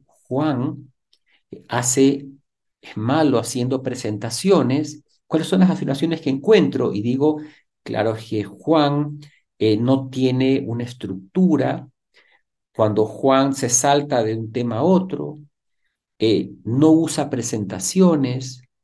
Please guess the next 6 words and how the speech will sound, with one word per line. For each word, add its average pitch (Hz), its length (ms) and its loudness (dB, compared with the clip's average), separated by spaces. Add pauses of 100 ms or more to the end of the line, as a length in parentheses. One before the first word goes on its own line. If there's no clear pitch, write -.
(760)
eh, 110 560 2 (500)
habla 135 600 2 (380)
con 123 140 -2
la 113 80 0
voz 110 240 -2
baja, 139 680 -4